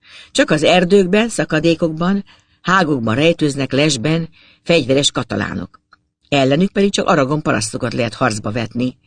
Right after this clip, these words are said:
Bozótban nem küzdenek arisztokraták. Elmarad a frágai diadal. Fülöp kissé szomorú. Bár hosszú volt az éjszaka, szívesen kezdte volna napot lovas rohammal.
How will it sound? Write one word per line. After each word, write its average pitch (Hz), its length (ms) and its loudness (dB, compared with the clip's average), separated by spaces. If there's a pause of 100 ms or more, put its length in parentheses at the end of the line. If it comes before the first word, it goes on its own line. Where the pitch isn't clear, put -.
(380)
Bozótban 214 600 4
nem 175 220 2
küzdenek 143 460 0
arisztokraták. - 800 -4 (760)
Elmarad 240 580 2
a 131 80 0
frágai 156 600 0
diadal. 110 600 0 (840)
Fülöp 240 380 0
kissé - 320 0
szomorú. 95 600 -6 (600)
Bár 165 160 0
hosszú 202 400 0
volt 120 180 -2
az 113 120 -4
éjszaka, 160 680 0 (520)
szívesen 147 480 0
kezdte 175 380 -2
volna 135 320 0
napot 131 440 -2
lovas 117 360 0
rohammal. 101 560 -6